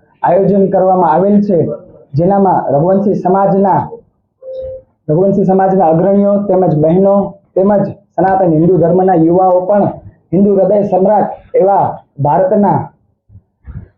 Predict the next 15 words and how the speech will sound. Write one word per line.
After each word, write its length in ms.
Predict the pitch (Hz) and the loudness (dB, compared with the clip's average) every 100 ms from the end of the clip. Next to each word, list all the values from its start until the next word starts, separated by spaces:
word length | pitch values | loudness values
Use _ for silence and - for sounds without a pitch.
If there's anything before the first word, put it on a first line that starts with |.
| _ _ - 175 156 | _ _ -6 -2 0
વીર 260 | 151 190 175 | 2 2 2
રાજા 580 | 185 180 196 180 170 | 2 2 2 2 2
જસરાજજીની 760 | 156 170 170 196 196 165 208 202 | 0 0 0 0 0 0 2 2
આજે 560 | 165 180 202 185 143 - | 2 2 2 2 0 -2
નવસો 360 | 147 202 214 196 | -2 -2 0 -2
સડસઠમી 800 | - 185 - 208 208 214 185 - - _ _ _ _ _ | 0 -2 0 0 0 0 0 -4 -12 _ _ _ _ _
શૌર્ય 300 | 196 202 220 | -2 0 0
દિવસ 320 | 185 208 214 214 | 2 0 0 0
નિમિત્તે 680 | 180 208 233 214 196 - - - _ _ - - _ | 0 2 2 2 0 -2 -6 -18 _ _ -20 -20 _
મહા 180 | 165 196 | -2 0
રક્તદાનનું 1120 | 196 190 202 190 202 220 226 - _ - 190 165 | 0 0 0 0 2 0 -2 -10 _ -2 0 2
આયોજન 380 | 185 185 208 | 2 2 2
કરવામાં 380 | 202 190 190 190 | 2 2 2 2
આવેલ 300 | 170 180 180 | 2 2 0
છે 360 | 170 175 113 | 0 0 -2